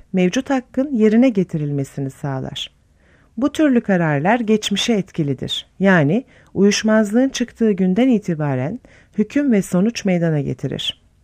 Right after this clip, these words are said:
Eda davası bir şeyin yapılmaması halinde de açılmış olabilir. Bu çeşit eda davasına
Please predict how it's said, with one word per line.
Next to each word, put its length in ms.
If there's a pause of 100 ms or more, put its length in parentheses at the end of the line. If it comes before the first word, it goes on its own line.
(580)
Eda 320
davası 600
bir 100
şeyin 320
yapılmaması 760
halinde 540
de 80
açılmış 480
olabilir. 600 (400)
Bu 120
çeşit 400
eda 320
davasına 760